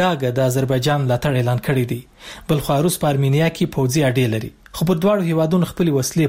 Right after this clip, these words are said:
پلوري او تر دې دمه بې پرې دی. افغانستان او پاکستان هم د آذربایجان د دریځ ملاتړ کوي چې د نګورنو قره باغ واک باید باکو ته ورکړل سي. بل خوا ایران وایي د آذربایجان ځمکنۍ بشپړتیا په رسمیت پیژني،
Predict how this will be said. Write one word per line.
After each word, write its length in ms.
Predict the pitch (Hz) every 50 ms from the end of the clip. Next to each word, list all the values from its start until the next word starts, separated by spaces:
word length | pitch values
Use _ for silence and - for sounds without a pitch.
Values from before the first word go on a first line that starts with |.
| 147 -
پلوري 320 | 151 160 190 208 214 214 214 - - - - - 151
او 40 | 139 143 135 -
تر 120 | 151 135 139
دې 80 | 170 170 143
دمه 180 | 151 147 165 175 170 - - 131
بې 80 | 135 131 -
پرې 200 | 165 151 139 123 117 110
دی. 100 | 113 - - _ _ _ _ _ - - - - - - - 175
افغانستان 460 | 165 - 202 196 190 - 214 208 202
او 40 | 185 185
پاکستان 400 | 180 170 - - 196 190 180 180
هم 80 | 175
د 100 | 165 147
آذربایجان 560 | 143 143 143 135 147 139 135 139 165 165 160 156 143
د 100 | 131 123 139
دریځ 200 | 143 151 147 139 127
ملاتړ 400 | 123 123 120 - - 151 139 131 -
کوي 180 | 131 120 123 123
چې 100 | - - 135
د 80 | 135 131 131
نګورنو 420 | 127 131 147 143 143 139 135 131
قره 160 | - 135 131 123 127
باغ 240 | 135 131 120 120 135
واک 260 | 151 175 180 175 - 151
باید 240 | 156 165 170 - - - - - - - 127 135
باکو 300 | - - - - - -
ته 80 | 131 123
ورکړل 360 | 120 117 - - - 120 113 -
سي. 100 | - - - - - - - - - - - - - -
بل 100 | 185 175 156
خوا 100 | - 170 151
ایران 220 | 151 151 160 160 160 151
وایي 220 | 160 165 175 175
د 100 | 160 160 151
آذربایجان 600 | 139 147 139 135 147 139 131 - 175 165 165 160 139
ځمکنۍ 340 | 127 139 131 - 151 156 156 139
بشپړتیا 500 | 135 - - - 139 135 - - 175 175 170 - -
په 80 | 139 131
رسمیت 320 | 123 - - 156 175 175 - -
پیژني، 320 | 208 190 185 196 196 208